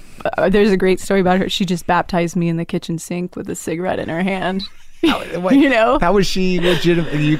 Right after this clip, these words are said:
Speaker 2: it could, any grandma just baptized?
Speaker 1: Absol-, I mean, hey, when you're, <laughs> when, when you have, like, thirty,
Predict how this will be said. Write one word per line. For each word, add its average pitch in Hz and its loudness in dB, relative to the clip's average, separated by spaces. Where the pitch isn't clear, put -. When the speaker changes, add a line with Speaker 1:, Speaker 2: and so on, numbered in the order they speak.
Speaker 2:
it 147 0
could, 131 -2
any 139 2
grandma 147 2
just 135 -2
baptized? 175 0
Speaker 1:
Absol-, 240 2
I 240 4
mean, 294 4
hey, 277 6
when 214 4
you're, 294 6
<laughs> 302 4
when, 269 4
when 269 4
you 330 6
have, 311 4
like, 202 0
thirty, 214 2